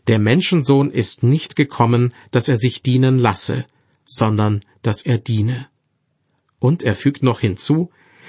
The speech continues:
„Der Menschensohn ist gekommen, dass er sein Leben gebe als Lösegeld für viele.“ In der nächsten Sendung aus der Reihe Durch die Bibel steht das sechste Kapitel des Markus-Evangeliums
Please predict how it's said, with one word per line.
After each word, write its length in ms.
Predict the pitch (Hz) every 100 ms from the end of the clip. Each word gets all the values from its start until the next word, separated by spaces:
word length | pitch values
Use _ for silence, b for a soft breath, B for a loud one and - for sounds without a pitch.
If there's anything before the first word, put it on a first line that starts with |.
| B
„Der 100 | 107
Menschensohn 580 | 104 135 - 165 147 147
ist 240 | 120 - -
gekommen, 560 | 104 - 123 143 165 B B B
dass 200 | - 110
er 160 | - 110
sein 220 | 101 101
Leben 440 | 98 120 139 135
gebe 480 | 110 113 110 113 104 b b -
als 340 | 104 98 -
Lösegeld 720 | 104 113 120 123 110 104 98
für 340 | - - 131 123
viele.“ 500 | - 107 101 123 - _ _ _ _ _ _ _ _ _ _ _ _ _ _ _ _ _ _ b b b b b b b b -
In 120 | 160
der 100 | 165
nächsten 380 | 151 151 - 123
Sendung 360 | 104 98 98
aus 180 | 104 104
der 180 | 120 98
Reihe 420 | 104 123 123 117 -
Durch 220 | 107 98
die 120 | 107
Bibel 460 | 95 131 147 156 170 -
steht 400 | - - 131 143
das 180 | 147 -
sechste 380 | 117 - - 127
Kapitel 440 | 107 - 107 110
des 220 | 104 95
Markus-Evangeliums 1200 | 104 101 - 117 - 110 110 107 110 110 110 -